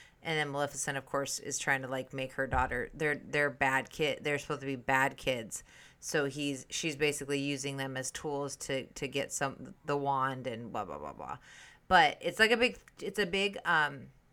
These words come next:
overall lesson in, like, you're not who, you're not who your parents are. You're not who society thinks you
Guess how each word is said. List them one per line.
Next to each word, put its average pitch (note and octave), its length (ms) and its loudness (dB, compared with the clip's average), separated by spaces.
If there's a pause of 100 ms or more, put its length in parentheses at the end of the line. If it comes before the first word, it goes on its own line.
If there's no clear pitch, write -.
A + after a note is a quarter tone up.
(800)
overall G3 380 10
lesson D#3+ 360 2
in, C#3+ 200 -2
like, C#3 320 -4 (2000)
you're F3+ 300 2
not D#3+ 300 8
who, E3 220 -2
you're E3 280 -2
not D#3+ 400 6
who E3 120 -6
your D3 200 -2
parents C#3 500 -2
are. C3+ 340 2
You're D3+ 180 -2
not C#3+ 280 0
who C#3+ 360 -6 (460)
society C#3 540 2
thinks D3 460 -10
you C#3+ 240 -6